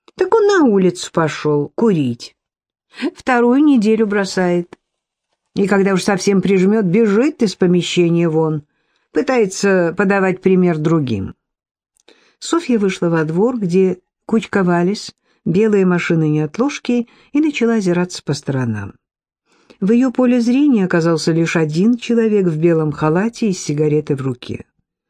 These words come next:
На вид ему было лет двадцать. «Может, он так хорошо сохранился?» — подумала Софья.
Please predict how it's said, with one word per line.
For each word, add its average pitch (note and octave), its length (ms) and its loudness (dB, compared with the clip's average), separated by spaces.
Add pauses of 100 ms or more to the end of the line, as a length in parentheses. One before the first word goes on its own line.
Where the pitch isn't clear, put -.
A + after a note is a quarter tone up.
(440)
На A#3 140 2
вид D#4 180 0
ему C4+ 200 2
было A#3 180 2
лет A3+ 320 0
двадцать. - 800 -10 (720)
«Может, C#3+ 240 -2
он D3 100 2
так D3 180 -2
хорошо C#3+ 380 -2
сохранился?» — C#3+ 880 -6 (480)
подумала D#3 440 0
Софья. E3+ 560 -4